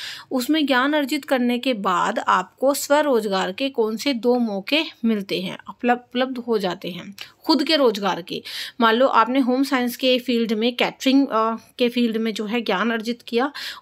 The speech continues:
उसके बाद आपको खुद का रोजगार करने के कौन से दो मौके मिल जाते हैं?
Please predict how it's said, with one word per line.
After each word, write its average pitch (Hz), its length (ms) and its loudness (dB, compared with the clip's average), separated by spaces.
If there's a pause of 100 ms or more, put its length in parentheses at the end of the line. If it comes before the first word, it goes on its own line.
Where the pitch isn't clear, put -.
उसके 311 220 -4
बाद 277 240 4
आपको 247 260 0
खुद 262 220 -2
का 311 120 2
रोजगार 240 420 4
करने 220 300 -4
के 277 120 -4
कौन 262 220 0
से 311 120 -2
दो 240 200 4
मौके 240 340 -2
मिल 190 200 -2
जाते 180 300 -6
हैं? 175 240 -8